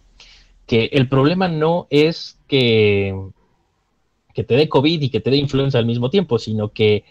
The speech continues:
los síntomas son muy similares y entonces se tiene que ver, pues, qué tienes. O sea, prácticamente, pues, primero tendrían que saber si tienes covid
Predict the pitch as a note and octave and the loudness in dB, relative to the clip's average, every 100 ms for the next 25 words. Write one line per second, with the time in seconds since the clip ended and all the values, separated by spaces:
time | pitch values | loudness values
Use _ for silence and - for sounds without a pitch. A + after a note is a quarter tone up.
0 | _ - A#2+ A#2+ D#3 D#3+ F3 D#3+ D3 D#3 | _ -2 0 2 -2 -4 -2 -2 0 0
1 | D3 C#3 C3+ G3+ A#3 G#3+ C3+ G#2 G#2 B3 | 2 2 4 4 2 0 0 0 0 -2
2 | - _ _ _ _ _ A2+ A2 A2 A2 | -6 _ _ _ _ _ -4 -2 -2 0
3 | E3 E3+ - A3+ C#4+ - - G#2+ - B2+ | -2 -2 0 -2 -2 -10 -8 -6 -2 -2
4 | C#3+ C3 G#2 C#3 D3 C#3+ _ _ _ _ | -2 0 2 2 2 -6 _ _ _ _
5 | - G#2 - C3 F#3+ C#4+ E3+ C3+ - G#2+ | -4 -4 -2 -2 0 0 -2 -4 -12 -10
6 | G#2 G2+ F#2+ - G#2 _ - B2 - C#3 | -8 -8 -10 -14 -18 _ -14 -6 -2 0
7 | F#3+ C#3+ C3+ D3+ E3 E3 A2 - - _ | 0 0 0 -2 -4 -2 -4 -4 -20 _
8 | _ _ _ _ _ - A2+ A#2+ D3 D3+ | _ _ _ _ _ -8 -4 2 4 2
9 | A#2+ A2+ C3+ C#3+ D3 C3+ A2 C#3+ C#3 G2 | 2 0 0 2 -2 0 0 0 -2 -2
10 | D3 E3+ E3+ G3 A#3+ | -2 0 0 2 0